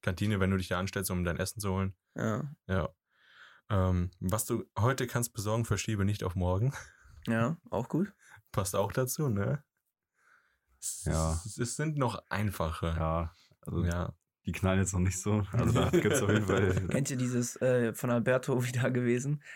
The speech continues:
Speaker 2: Da, ähm, irgendwie so, „Schatz, hast du heute schon irgendwie die Spülmaschine ausgeräumt?“ „Nee, mach ich morgen.“ Irgendwie so, „Hast du schon mal irgendwie die Wäsche gewaschen?“ „Ja, nee, mach ich morgen.“ „Ja, einmal alles morgen, morgen, morgen. Wann machst du das endlich mal?“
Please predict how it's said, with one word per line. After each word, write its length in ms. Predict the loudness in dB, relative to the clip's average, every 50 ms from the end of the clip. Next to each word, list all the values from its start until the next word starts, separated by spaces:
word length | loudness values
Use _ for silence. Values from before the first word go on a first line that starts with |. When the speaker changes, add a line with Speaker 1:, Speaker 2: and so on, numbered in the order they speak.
| -18 -20 _ _
Speaker 2:
Da, 480 | -2 0 2 4 4 4 4 4 2 2
ähm, 340 | 2 2 2 0 -2 -4 -8 _ _ _ _ _ _ _ _ _ _ _ _ _ _ _ _
irgendwie 200 | -2 0 2 2 2
so, 240 | 2 2 2 2 0
„Schatz, 420 | -2 -4 -4 -4 -4 -4 -4 -4
hast 180 | -4 -6 -6 -2
du 60 | 0
heute 260 | 0 0 0 0 -4
schon 240 | -6 -4 -2 -2 0
irgendwie 280 | 0 0 0 0 0 0
die 340 | 0 0 0 2 0 0 0
Spülmaschine 480 | 0 0 0 0 0 0 0 0 0 0
ausgeräumt?“ 440 | 0 0 -2 -2 0 0 0 -2 -4 -2
„Nee, 180 | 0 0 2
mach 140 | 0 0 -2
ich 120 | -2 -4
morgen.“ 360 | -4 -2 -2 0 0 -2 -4 -6 _ _ _ _
Irgendwie 160 | -2 -2 0
so, 160 | 0 0 0
„Hast 240 | 2 0 -2 -2 -6
du 40 | -6
schon 100 | -2 0
mal 120 | 0 2 2
irgendwie 300 | 0 -2 0 0 0 0
die 120 | 0 0 0
Wäsche 300 | 0 0 0 -2 -2 -2
gewaschen?“ 380 | 0 0 0 0 0 -2 0
„Ja, 180 | 2 2 2 2
nee, 160 | 0 -2 0
mach 140 | 0 0 0
ich 120 | 0 0
morgen.“ 280 | 0 0 2 0 0 -2 -6 -12 -16 -4 -4
„Ja, 100 | -2 0
einmal 240 | 0 2 2 2 2
alles 240 | 2 0 0 2 2
morgen, 320 | 4 4 4 4 4 6
morgen, 240 | 6 4 4 4 4
morgen. 280 | 4 4 4 4 4
Wann 140 | 4 4 4
machst 180 | 4 4 2 0
du 40 | -2
das 140 | -2 -2 0
endlich 220 | -2 -2 -2 0
mal?“ 180 | 0 0 -2